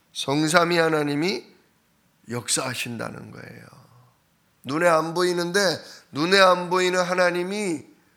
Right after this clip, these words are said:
예수 이름 붙잡고 기도하고 하나님의 말씀을 붙잡는 사람에게는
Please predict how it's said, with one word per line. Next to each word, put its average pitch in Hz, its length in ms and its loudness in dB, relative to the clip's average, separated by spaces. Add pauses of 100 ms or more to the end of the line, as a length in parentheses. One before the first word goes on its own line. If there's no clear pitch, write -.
(460)
예수 165 420 0
이름 175 200 -4
붙잡고 170 600 -2
기도하고 160 1080 0 (200)
하나님의 160 560 0
말씀을 143 880 -2 (240)
붙잡는 139 540 -4
사람에게는 131 840 -2